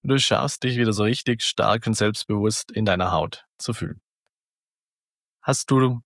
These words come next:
das Gefühl, dass du dich einfach nur noch mehr zwingen musst, um die gewünschten Änderungen bei der Ernährung endlich umsetzen zu können, damit du dich gesünder ernährst, damit du abnehmen kannst, was auch immer?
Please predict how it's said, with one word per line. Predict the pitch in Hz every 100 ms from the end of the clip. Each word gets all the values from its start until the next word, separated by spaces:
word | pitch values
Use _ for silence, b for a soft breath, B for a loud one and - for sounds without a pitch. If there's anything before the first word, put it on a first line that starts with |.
| -
das | 135 104 -
Gefühl, | 110 - 107 107
dass | -
du |
dich | 101 104 -
einfach | 98 113 110 113
nur | 113 104
noch | 101 110 - -
mehr | 104 104 107
zwingen | - 98 107 101
musst, | 104 120 - -
um | - 104 101 98
die | 101 104
gewünschten | 104 107 135 - - 113
Änderungen | 110 117 110 110 107
bei | 98 98 101
der | 98 98 B B B B
Ernährung | - 101 104 110 110 -
endlich | 110 113 - 110 - -
umsetzen | 120 113 - 107
zu | -
können, | - 131 143 143 135 -
damit | 98 110 113 -
du | 107 107 113 110 _ _ _ _
dich | - -
gesünder | 127 123 120
ernährst, | 113 110 110 - -
damit | 120 110
du | 110
abnehmen | - 107 110 110
kannst, | - 110 110 -
was | 104 104
auch | 104
immer? | 113 139